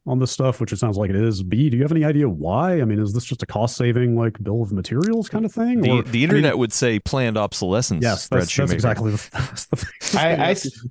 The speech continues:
Speaker 1: you want to get into conspiracy theories, it's because they want you to upgrade every two years. But I, I'm, I'm curious what you guys think actually drove those design decisions.
Speaker 3: I saw the planned obsolescence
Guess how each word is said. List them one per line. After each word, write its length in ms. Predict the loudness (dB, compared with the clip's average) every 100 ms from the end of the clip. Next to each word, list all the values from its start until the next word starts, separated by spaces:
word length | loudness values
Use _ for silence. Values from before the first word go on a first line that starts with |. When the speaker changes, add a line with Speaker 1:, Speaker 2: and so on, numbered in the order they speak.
| -8 0
Speaker 1:
you 60 |
want 120 | 2
to 40 | 2
get 80 | 2
into 140 | 2
conspiracy 460 | -2 -2 0 0 0
theories, 480 | 0 0 2 2 0
it's 160 | -4
because 240 | -4 -4 -2
they 80 |
want 180 | -2 -2
you 80 | -2
to 60 | -4
upgrade 280 | -4 -2
every 160 | -2 -4
two 140 | -4
years. 320 | -2 -2 -2 -4
But 140 | -4
I, 60 | -4 -6 -8 -10 -2
I'm, 160 | -2 0
I'm 60 |
curious 380 | -2 0 0 0
what 100 | -2
you 100 | -2
guys 200 | 0 0
think 240 | 0 -2 0
actually 480 | -2 -4 -4 -4 -8 _ _ _ _ -8
drove 320 | -2 0 0
those 180 | -2 0
design 320 | 0 0 -2
decisions. 480 | -4 -8 -12 -14 -18 _ _ _ _ _ 0
Speaker 3:
I 80 |
saw 180 | 2 2
the 100 | 2
planned 260 | 2 2 2
obsolescence 720 | 0 2 0 0 -8 -12 -20